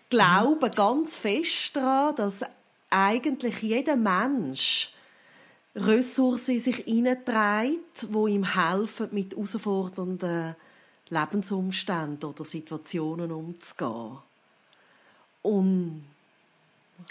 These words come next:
Speaker 2: Also nicht, dass man sie schon müsste suchen quasi,
Speaker 1: Eigentlich
Speaker 2: sondern
Speaker 1: schon
Speaker 2: dass
Speaker 1: da
Speaker 2: sie
Speaker 1: sind.
Speaker 2: eigentlich schon vorhanden
Speaker 1: Aber
Speaker 2: sind.
Speaker 1: man, wenn man
Speaker 2: Ja.
Speaker 1: gerade so im Stress ist oder
Speaker 2: Mhm.
Speaker 1: es einem nicht gut geht,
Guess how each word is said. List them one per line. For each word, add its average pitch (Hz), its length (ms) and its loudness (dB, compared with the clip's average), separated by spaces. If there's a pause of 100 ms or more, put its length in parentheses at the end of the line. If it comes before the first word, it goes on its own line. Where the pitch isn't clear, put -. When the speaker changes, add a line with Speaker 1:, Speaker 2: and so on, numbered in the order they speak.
(280)
Speaker 2:
Also 180 200 0
nicht, 208 200 4
dass 208 120 0
man 190 80 2
sie 185 120 -4
schon 202 160 2
müsste 196 300 2
suchen 226 220 8
quasi, 208 420 8
Speaker 1:
Eigentlich 208 80 2
Speaker 2:
sondern 196 180 4
Speaker 1:
schon 202 240 4
Speaker 2:
dass 165 120 4
Speaker 1:
da 156 100 2
Speaker 2:
sie 165 80 0
Speaker 1:
sind. 180 160 2
Speaker 2:
eigentlich 208 400 4
schon 202 240 2
vorhanden 196 460 6
Speaker 1:
Aber 254 100 6
Speaker 2:
sind. 247 140 6
Speaker 1:
man, 208 180 2 (180)
wenn 202 220 2
man 202 120 0
Speaker 2:
Ja. 185 120 4
Speaker 1:
gerade 202 100 -2
so 185 120 -2
im 196 120 -2
Stress 214 560 -2
ist 269 220 -4
oder 185 240 -2
Speaker 2:
Mhm. 175 120 4
Speaker 1:
es 202 180 0
einem 175 260 -4
nicht 180 160 -4
gut 175 300 -4
geht, 190 600 0